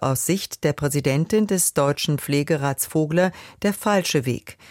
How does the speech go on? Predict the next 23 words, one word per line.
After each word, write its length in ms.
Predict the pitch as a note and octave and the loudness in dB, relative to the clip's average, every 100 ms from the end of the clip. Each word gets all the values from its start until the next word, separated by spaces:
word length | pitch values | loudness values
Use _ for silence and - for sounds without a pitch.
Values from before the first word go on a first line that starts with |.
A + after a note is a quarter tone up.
| - - - | -20 -20 -10
Dieser 280 | A2+ A2+ A#2+ | -6 -2 0
Grad 320 | C3+ C#3+ D3 | 0 0 0
sei 320 | - D3 C#3+ | 0 2 0
oft 240 | - F#3 - | 0 -2 0
die 220 | E3 - | 0 2
erste 300 | E3+ F3 E3 | 2 2 -2
Schwelle, 500 | - F#3+ G3 C#3+ - | 2 2 2 2 0
an 140 | B2+ | -2
der 180 | B2+ B2 | 0 -2
Prävention 880 | - B2+ A#2+ B2 - - D3 C#3+ D3 | -2 -2 0 -2 -2 0 2 2 0
und 260 | - C#3 | 0 -2
Unterstützung 800 | - C3+ D#3+ E3 D3+ - - B2 | -2 -2 -2 -2 -2 -2 0 0
beginne. 420 | D3 D#3 D#3 A#2 - _ - - - | 0 0 0 0 -4 _ -20 -20 -10
Wer 220 | C#3 B2 | -4 -2
ihn 180 | - E3 | 2 2
streiche, 640 | D#3+ - C3 C3 C#3 F#3 A#3 - - - | 2 0 0 0 0 2 0 -2 -8 -2
der 100 | G#3 | 0
schwäche 520 | - E3+ D#3 C#3+ B2 | 2 0 0 0 0
den 180 | C3 B2 | 0 0
Zugang 560 | - F3+ E3 C#3+ B2 | 0 0 0 2 0
zu 200 | A#2 C#3 B2 | 0 -2 -4
frühzeitiger 720 | - D3 - C#3+ B2 A#2+ B2+ | -2 -2 0 -2 -2 -2 -2
Hilfe, 460 | C3 D#3+ D#3 C#3+ | 0 0 2 -2